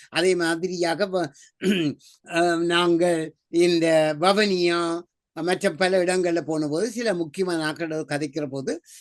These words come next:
அந்த அரசாங்கம் வந்து கூடிய அளவுக்கு அந்த இனவாதத்தை தவிர்க்க முடி-, முயற்சி எடுத்தாலும், சிங்கள மக்கள் மத்தியிலே இருக்கின்ற சில மத குருமாரா இருக்கலாம், அல்லது சில தீவிரவாதிகளாக இருக்கலாம்,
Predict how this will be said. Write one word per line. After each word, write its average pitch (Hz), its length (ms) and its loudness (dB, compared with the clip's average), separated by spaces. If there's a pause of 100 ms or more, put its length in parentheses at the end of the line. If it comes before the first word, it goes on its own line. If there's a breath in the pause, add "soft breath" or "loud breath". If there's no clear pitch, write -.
(120 loud breath)
அந்த 190 360 0
அரசாங்கம் 320 920 0
வந்து 262 440 -4
கூடிய 285 400 2
அளவுக்கு 233 380 0
அந்த 233 160 -2
இனவாதத்தை 233 920 -4 (280)
தவிர்க்க 285 500 4
முடி-, 190 440 -2 (120)
முயற்சி 202 460 -2
எடுத்தாலும், 123 840 -4 (400 loud breath)
சிங்கள 339 380 6
மக்கள் 302 300 2
மத்தியிலே 269 600 0
இருக்கின்ற 240 560 -4
சில 233 280 -2
மத 226 240 -2
குருமாரா 208 440 0
இருக்கலாம், 190 540 0 (240 loud breath)
அல்லது 196 520 2
சில 220 240 0
தீவிரவாதிகளாக 190 920 -2
இருக்கலாம், 170 500 -4